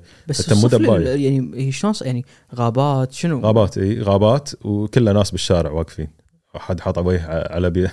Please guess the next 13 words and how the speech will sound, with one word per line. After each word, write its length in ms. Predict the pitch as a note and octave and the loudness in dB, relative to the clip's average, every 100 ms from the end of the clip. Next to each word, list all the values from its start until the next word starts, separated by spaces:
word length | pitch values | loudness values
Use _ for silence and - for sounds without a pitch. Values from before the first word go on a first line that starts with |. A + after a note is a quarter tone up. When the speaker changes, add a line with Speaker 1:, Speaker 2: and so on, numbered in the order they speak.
| A2+ | 0
Speaker 2:
<laughs> 140 | - | 0
أبيض 240 | G2 F#2+ | 2 2
على 120 | D#2+ E2+ | 2 2
وجهه، 420 | G2+ F#2+ F2 E2 - - - _ _ | 4 4 2 -4 -8 -20 -20 _ _
واحد، 500 | F2 F#2+ F2+ F2 E2 | 0 0 0 -2 0
آه، 360 | F2 E2+ E2+ E2+ | 0 2 0 0
شايل 260 | G2 F#2+ | 2 2
ساطور، 500 | - D#2+ G2+ F#2 F2 - - | 2 0 2 2 0 -8 -10
واحد 240 | F#2 F2+ F#2 | -6 -4 0
شايل 280 | G2 F2+ E2 | 2 2 2
سلاح. 480 | G#2 G2+ F#2 - _ _ _ _ _ _ | 2 4 2 -4 _ _ _ _ _ _
تلقاها 320 | - F#2+ C3 G#2 | -4 2 4 2
كذي. 300 | G#2 E2 | 0 -4